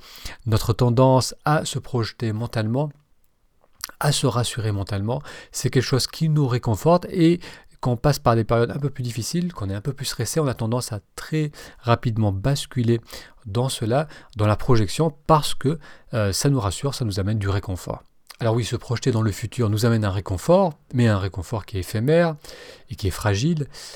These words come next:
alors que vivre le moment présent, dans le moment présent, s'installer, ressentir le moment présent, nous permet de vivre une vie plus riche, plus en accord avec ce que l'on ressent et avec ce que l'on a envie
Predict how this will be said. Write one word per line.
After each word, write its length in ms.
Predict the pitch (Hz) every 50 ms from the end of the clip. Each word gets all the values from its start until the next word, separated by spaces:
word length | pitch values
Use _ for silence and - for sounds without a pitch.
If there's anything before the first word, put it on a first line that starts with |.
| - - _ _ _ -
alors 220 | 123 107 92 -
que 80 | - 95
vivre 480 | 85 101 151 175 175 156 135 - 123
le 60 | 110
moment 280 | 104 101 95 95 92 90
présent, 420 | - - 104 92 95 143 165 170
dans 120 | 135 107 101
le 100 | 98 95
moment 180 | 98 95 95
présent, 300 | 92 - - 120 160 170
s'installer, 560 | 135 - - 156 147 - - - 127 139 170 160
ressentir 640 | 113 123 156 156 - - 143 135 - - 160 156 127
le 100 | 107 104
moment 220 | 104 104 101 101
présent, 360 | 95 - - 104 120 170 175 - - - - - - _ _
nous 280 | 127 127 139 165 190 185
permet 400 | - - 143 123 113 127 160 160
de 140 | 131 113 101
vivre 240 | 98 107 104 101 98
une 140 | 95 92
vie 180 | 92 104 107 104 - - - - _
plus 140 | - - 123
riche, 380 | 117 127 156 175 170 - - - - - - _ - -
plus 220 | - 139 135 127
en 80 | 123 107
accord 500 | 104 98 - - - 139 160 160 147 - -
avec 420 | - 120 117 110 104 110 107 - -
ce 120 | - -
que 100 | - -
l'on 100 | 98 92
ressent 340 | 95 98 - - 151 165 156 - - - - -
et 160 | 143 117 110
avec 220 | 107 98 107 98 -
ce 160 | - - 131
que 120 | 117 -
l'on 120 | 104 95 98
a 40 |
envie 340 | 95 92 92 92 120 151 147